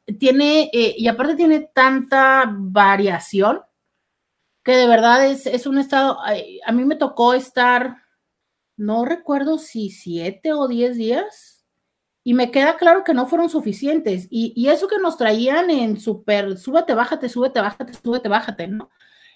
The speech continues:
Pero definitivamente es algo, e-, es uno de los estados que sí o sí tienes que conocer como mexicano,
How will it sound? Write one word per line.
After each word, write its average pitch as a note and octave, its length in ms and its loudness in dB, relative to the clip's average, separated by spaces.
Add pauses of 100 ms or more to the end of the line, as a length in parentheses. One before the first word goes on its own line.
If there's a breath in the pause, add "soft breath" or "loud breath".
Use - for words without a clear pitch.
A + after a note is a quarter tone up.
(160)
Pero A#3+ 680 6
definitivamente C4+ 680 0
es E4 100 -8
algo, F4 460 2
e-, A#3+ 160 -4
es C4 180 -6
uno G4 160 -2
de F4+ 100 2
los A3+ 180 -4
estados A3+ 680 2
que G3 180 -4
sí C4+ 280 -2
o C4+ 120 2
sí C4 300 -6
tienes A#3+ 340 -2
que A#3+ 160 -10
conocer G#3 500 -4
como A3+ 220 -4
mexicano, - 500 -12